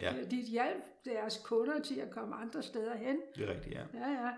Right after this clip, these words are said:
Speaker 2: Så du skal kigge på hele det forløb, hvor mange banker er involveret i, før, før, før de der, hvad, russiske oligarkers penge landede på Cayman Island.
Speaker 1: <laughs>
Speaker 2: Der har de været mange steder rundt.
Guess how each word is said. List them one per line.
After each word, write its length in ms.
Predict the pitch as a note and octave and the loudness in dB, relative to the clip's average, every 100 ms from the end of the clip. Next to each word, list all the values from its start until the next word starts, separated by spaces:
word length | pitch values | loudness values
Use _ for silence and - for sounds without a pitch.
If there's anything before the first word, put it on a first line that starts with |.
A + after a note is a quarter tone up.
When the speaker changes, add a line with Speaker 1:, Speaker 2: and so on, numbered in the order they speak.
| - - | -8 -16
Speaker 2:
Så 120 | - A3+ | -4 -2
du 120 | B3 | 0
skal 140 | A3 - | -2 6
kigge 240 | D#4 D#4+ | 6 6
på 60 | D4+ | 2
hele 260 | C4+ D#4+ D4 | 0 2 2
det 60 | D4 | 0
forløb, 540 | C#4+ A#3+ D4 F#4 - | -2 -2 -2 -2 -8
hvor 80 | - | -10
mange 300 | A3 A#3+ D4+ | -6 -2 -2
banker 280 | C#4+ B3 C#4 | -2 -2 0
er 40 | C#4 | 0
involveret 680 | C#4 C4 A#3 B3+ D4 C#4+ | -2 -2 -4 -4 -2 0
i, 180 | B3 C4+ C4 | 0 -2 -4
før, 200 | C4 - | -8 -4
før, 260 | D4+ - - | -2 -2 -4
før 220 | C#4+ D4+ C#4+ | -4 -2 0
de 100 | C#4+ | 0
der, 160 | C#4+ A#3 A#3 - A#3 - | 0 -2 -4 -10 -18 -16
hvad, 140 | A#3 B3+ B3 - G#3 | -14 -12 -10 -12 -6
russiske 580 | B3+ C#4 C#4+ C4 - - | -4 -2 -2 -4 -6 -4
oligarkers 760 | A3+ A3 F#3 A3+ A#3 B3 C4 | -2 -2 -4 -6 -6 -4 -6
penge 400 | - A#3+ A3+ B3+ B3+ - - | -4 -2 0 0 -2 -10 -6
landede 340 | G#3 G#3+ C4+ C#4+ | -2 2 2 2
på 140 | G#3 | -2
Cayman 420 | - G#3+ A#3+ B3+ - F#3 G#3+ | 4 6 6 4 0 -6 -4
Island. 220 | C4 B3 D#3 - | -2 0 0 0
Speaker 1:
<laughs> 120 | D#3 | 2
Speaker 2:
Der 60 | |
har 80 | A#3 | 6
de 100 | D4+ | 8
været 180 | C#4 A3+ | 8 4
mange 300 | F3 F#3 F#3+ | 2 4 4
steder 360 | - G3 G#3 C4 | 4 0 0 -2
rundt. 400 | A#3 B3+ - - | -2 -4 -6 -10